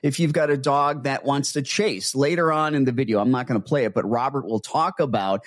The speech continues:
dogs that you'll be walking and here comes a kid on a bike, here comes a kid on a scooter, and the dog wants to chase after them. Well, that's prey drive too.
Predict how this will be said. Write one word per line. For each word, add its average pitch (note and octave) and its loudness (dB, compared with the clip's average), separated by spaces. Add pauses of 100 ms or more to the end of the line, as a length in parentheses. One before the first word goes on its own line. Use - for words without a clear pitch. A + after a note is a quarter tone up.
(340)
dogs C3+ 0
that A#2+ 0
you'll B2+ 2
be A2+ 0
walking G#2 0
and A#2+ 2
here E3 0
comes D#3+ 0
a B2+ 0
kid E3 -2
on E3+ 0
a D#3+ 0
bike, F#2+ -4
here - 0
comes D3+ 0
a D3+ -2
kid D3+ -2
on D3+ 0
a D#3+ 2
scooter, G2 0 (340)
and G3 2
the F#3+ 2
dog G#3 0
wants A3 -2
to G3 -8
chase G#3+ 0
after A#3 0
them. F2+ 0
Well, F3+ 2
that's F3 -4
prey B2 -2
drive C3 -2
too. - 0